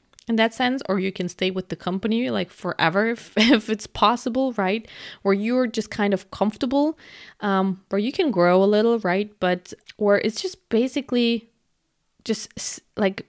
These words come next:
stay within this one lane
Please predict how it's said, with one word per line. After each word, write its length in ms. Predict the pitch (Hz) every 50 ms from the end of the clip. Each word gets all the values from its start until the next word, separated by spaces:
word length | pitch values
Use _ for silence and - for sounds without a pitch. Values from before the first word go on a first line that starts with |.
| _ -
stay 560 | - - - - - 208 220 247 247 - - _ _ _ _ _ _
within 520 | 208 208 208 190 208 214 214 220 220 220 202
this 180 | 208 - - 196
one 280 | 190 196 196 196 196
lane 440 | 190 185 175 175 202 233 262 302